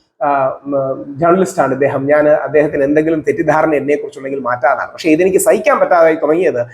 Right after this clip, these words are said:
നമ്മുടെ മാർപ്പാപ്പയെക്കുറിച്ച് പോലും പുള്ളി വ്യാജ വാർത്ത ചെയ്തു. മാർപ്പാപ്പയെ വെച്ച് മുസ്ലിങ്ങൾക്ക് എതിരെ വ്യാജ വാർത്ത ചെയ്യാൻ പോലും പുള്ളി ഒരാൾ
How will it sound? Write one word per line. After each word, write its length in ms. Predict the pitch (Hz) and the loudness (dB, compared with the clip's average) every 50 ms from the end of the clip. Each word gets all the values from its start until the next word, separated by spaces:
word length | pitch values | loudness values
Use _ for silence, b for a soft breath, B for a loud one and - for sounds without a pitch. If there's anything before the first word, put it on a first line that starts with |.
| B B B B 156 | B B B B -6
നമ്മുടെ 240 | 156 165 165 147 | -2 0 2 2
മാർപ്പാപ്പയെക്കുറിച്ച് 960 | 135 143 160 170 196 240 - - 269 247 247 247 220 190 - 170 160 139 - 139 | 2 2 2 2 2 2 2 2 2 2 2 4 2 0 0 -2 -6 -8 -6 -4
പോലും 260 | 143 143 143 139 135 | -2 -2 -2 -2 -4
പുള്ളി 240 | 127 131 139 139 131 | -8 -10 -10 -10 -10
വ്യാജ 380 | 120 110 127 135 143 151 160 170 | -10 -8 -4 0 0 2 2 2
വാർത്ത 380 | 139 120 120 120 - - - 107 | 2 2 0 -2 -4 -10 -16 -16
ചെയ്തു. 140 | 101 107 - _ _ 139 | -16 -16 -16 _ _ 0
മാർപ്പാപ്പയെ 600 | 160 185 208 - - 220 208 208 208 185 170 160 | 0 0 2 2 2 2 2 2 2 0 0 0
വെച്ച് 280 | 143 127 - - 147 131 113 - b b b b b - | 0 -2 -4 -6 -8 -8 -8 -10 b b b b b -12
മുസ്ലിങ്ങൾക്ക് 560 | 151 - - 185 208 208 196 175 170 - - 139 | -10 -8 -4 0 0 2 2 2 0 0 0 -2
എതിരെ 300 | 123 123 147 147 139 127 | 0 0 2 2 2 4
വ്യാജ 340 | 123 127 131 139 143 170 | 4 2 4 2 2 2
വാർത്ത 400 | 170 147 139 135 135 135 - 127 | 2 2 2 2 0 -2 -6 -10
ചെയ്യാൻ 300 | - 123 127 143 143 143 | -10 -4 -2 0 0 -2
പോലും 260 | 123 123 127 127 131 120 | -2 -8 -10 -10 -10 -10
പുള്ളി 220 | - 127 127 131 | -8 -8 -6 -6
ഒരാൾ 300 | 120 120 123 123 123 | -4 -2 -2 -2 -2